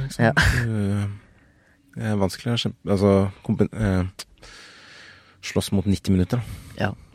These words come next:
Speaker 1: På et kvarter, liksom. Du får ikke,
Speaker 2: Enig.
Speaker 1: du får
Speaker 2: Eller
Speaker 1: ikke
Speaker 2: en
Speaker 1: ut det samme.
Speaker 2: serie som
Speaker 1: Eller en serie.
Speaker 2: bruker mye lengre format.
Speaker 1: Som bruker leng-, mye lengre format, ja. Men det kan jo kanskje dra oss inn i dagens tema, da, for det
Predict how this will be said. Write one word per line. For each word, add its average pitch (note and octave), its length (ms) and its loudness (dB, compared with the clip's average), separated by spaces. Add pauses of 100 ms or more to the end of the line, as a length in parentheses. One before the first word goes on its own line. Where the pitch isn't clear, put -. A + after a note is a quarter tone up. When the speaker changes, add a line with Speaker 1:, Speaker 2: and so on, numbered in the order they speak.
(120)
Speaker 1:
På - 100 -6
et - 80 -6
kvarter, F#2+ 240 -6
liksom. B2 240 -10
Du A2+ 80 -10
får G2+ 320 -6
ikke, - 200 -10
Speaker 2:
Enig. G2+ 220 2 (160)
Speaker 1:
du A#2 80 -10
får - 80 0
Speaker 2:
Eller A2 120 6
Speaker 1:
ikke - 20 8
Speaker 2:
en - 20 8
Speaker 1:
ut G#2+ 100 2
det B2 80 0
samme. F#2+ 280 4
Speaker 2:
serie A2+ 220 -4
som G2 160 -8
Speaker 1:
Eller G#2 180 6
en G2 60 2
serie. G2 200 4
Speaker 2:
bruker F#2+ 160 2
mye G2+ 300 2
lengre F2+ 260 -2
format. F#2+ 280 -2
Speaker 1:
Som G#2 140 -2
bruker F#2+ 180 2
leng-, F2+ 340 0 (140)
mye G2+ 220 4
lengre F2+ 180 0
format, G2 220 -6
ja. - 60 -16 (1500)
Men D#3+ 120 8
det E3+ 140 8 (180)
kan C#3+ 140 4
jo D3 180 6
kanskje C3+ 260 0
dra A#2+ 200 4
oss - 200 -2
inn A#2+ 120 2
i A#2+ 120 4 (840)
dagens G2+ 400 2
tema, G2+ 260 2
da, G#3+ 120 6
for C3 160 0
det C#3 120 4